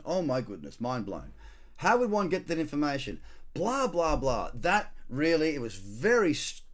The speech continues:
very, very difficult for me to go beyond that. Now, interestingly enough, my staff didn't send this to me. Ronnie Moas sent this to me. You know, Ronnie Moas, and whatever, I can't remember to spell it. The, the guy who, I don't know, he's got his own thing going on,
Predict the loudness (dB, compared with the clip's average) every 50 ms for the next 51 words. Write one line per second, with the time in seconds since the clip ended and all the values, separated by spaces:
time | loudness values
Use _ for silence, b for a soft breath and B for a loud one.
0 | -14 -12 -4 4 6 6 6 6 4 2 0 0 0 2 2 2 2 2 0 -2
1 | -2 -2 -2 -4 -4 -2 -2 -2 -2 0 0 0 0 0 0 -2 -4 -4 -4 -6
2 | -6 -4 -2 -2 -2 -2 B B B B B 2 2 2 2 2 0 0 2 0
3 | 0 2 2 4 4 2 2 0 B B B B B B -4 -2 -2 0 2 4
4 | 4 4 2 0 -4 -6 -4 -4 -2 -2 -2 -2 -4 -6 -6 -6 -4 -2 0 -2
5 | -2 -4 -8 _ _ _ _ _ _ _ _ _ _ _ _ 6 8 8 8 8
6 | 6 6 6 6 6 6 6 4 2 -2 -4 -4 -6 -6 -8 -10 -10 -10 -10 -10
7 | -10 -10 -14 -18 -20 _ -2 2 2 4 4 4 2 2 2 2 2 2 2 2
8 | 2 2 2 0 -2 -2 -2 -2 -2 -2 -4 -6 -2 0 2 2 2 2 0 -2
9 | -4 -6 -6 -6 -6 -6 -4 -4 -4 -4 -4 -6 -4 -4 -4 -6 B B B B
10 | B B B 4 6 6 6 6 4 2 4 6 6 8 8 8 6 6 6 4
11 | 4 2 2 2 2 2 2 2 2 2 2 2 2 2 4 4 2 2 2 0
12 | 0 0 0 2 2 2 2 0 -2 -4